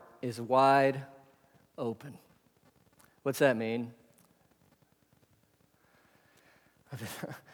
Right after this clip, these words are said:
I think it means this. I've been telling you the same thing from the beginning. You've believed it. That's why you became a church.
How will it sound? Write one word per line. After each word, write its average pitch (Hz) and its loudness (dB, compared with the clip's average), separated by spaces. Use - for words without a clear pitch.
I 147 4
think 151 4
it 139 6
means 131 0
this. 135 2
I've 135 -4
been 135 0
telling 175 6
you 160 8
the 139 2
same 165 2
thing 143 2
from 135 -2
the 120 0
beginning. 110 -6
You've 165 0
believed 160 6
it. 190 8
That's 160 4
why 165 10
you 165 6
became 160 2
a 147 0
church. 170 -4